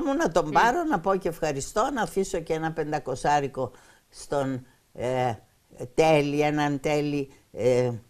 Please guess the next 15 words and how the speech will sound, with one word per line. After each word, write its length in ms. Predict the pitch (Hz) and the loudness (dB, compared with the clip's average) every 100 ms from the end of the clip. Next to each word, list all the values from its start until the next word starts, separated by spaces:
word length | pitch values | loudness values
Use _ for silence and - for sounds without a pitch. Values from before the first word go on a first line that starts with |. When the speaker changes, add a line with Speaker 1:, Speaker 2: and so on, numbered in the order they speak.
| _ - | _ -6
Speaker 1:
κλητήρα 680 | 143 139 127 170 170 127 | -2 -2 2 4 4 2
που 220 | - 123 | -2 -2
είχα 220 | 135 131 135 | -2 -2 -4
Speaker 2:
Μμμ. 60 | 123 | -4
Speaker 1:
και 80 | 127 | -4
που 160 | 127 | -2
έλεγε, 320 | 139 147 135 131 | -2 -2 -4 -4
«Κρατάω 500 | 139 131 139 147 139 | -4 -2 0 0 0
το 160 | 139 | -4
τελώσιμον», 840 | 127 131 135 135 - - 127 180 208 | -2 0 2 0 -2 -8 -6 -6 -4
γιατί 280 | 147 127 135 | -4 -2 -4
Speaker 2:
Μμ. 40 | |
Speaker 1:
αυτός 360 | 131 151 143 139 | -4 -2 -2 -2
μου 160 | 139 131 | -6 -2
το, 400 | 131 127 135 | -2 -2 -6